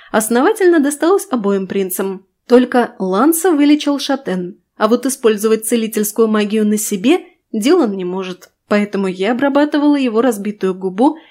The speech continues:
и счёсанную скулу. «Я всё понимаю, братишка, со стороны наши с Софией игры могли показаться весьма...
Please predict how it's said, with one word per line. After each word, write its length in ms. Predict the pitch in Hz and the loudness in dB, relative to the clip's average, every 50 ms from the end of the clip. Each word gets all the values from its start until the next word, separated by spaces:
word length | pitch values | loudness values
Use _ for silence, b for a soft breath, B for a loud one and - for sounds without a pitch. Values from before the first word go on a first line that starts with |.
| B B | B B
и 100 | - 349 | -4 -4
счёсанную 680 | 330 - - - - 202 208 - - 220 220 220 220 226 | -4 -4 -8 -8 -8 -6 -6 -4 -4 -4 -2 -2 -4 -4
скулу. 580 | 214 - - - 208 208 196 180 - 240 - _ _ _ _ _ _ _ _ _ | -6 -8 -6 -6 -6 -4 -4 -6 -8 -10 -14 _ _ _ _ _ _ _ _ _
«Я 220 | _ - 180 185 185 | _ -4 -2 -2 -2
всё 220 | 185 - 247 240 | 0 4 4 4
понимаю, 500 | 240 240 220 196 190 196 247 285 294 220 | 4 4 0 0 0 0 2 2 2 2
братишка, 600 | 196 196 185 190 196 185 175 - - 185 - _ _ | 2 -2 -2 -2 -4 -6 -6 -6 -10 -14 -16 _ _
со 160 | - - 208 | -6 -4 -4
стороны 480 | 196 - 202 196 190 185 202 247 294 262 | -4 -4 -4 -2 -2 0 4 4 4 4
наши 320 | 214 202 190 - - 180 | 4 0 -4 -4 -6 -6
с 100 | - - | -6 -4
Софией 420 | - 196 180 - 214 208 208 220 | -2 -4 -4 -2 -4 -2 0 0
игры 180 | 226 208 208 214 | 0 2 0 0
могли 340 | 208 202 196 190 202 208 202 | 2 0 0 0 0 0 0
показаться 540 | 208 202 - 202 190 196 202 202 202 - 196 | 0 -2 -2 -2 0 0 0 0 0 -2 -2
весьма... 540 | 196 185 - 202 196 202 202 185 180 185 | -2 -2 0 0 0 0 0 0 -2 -8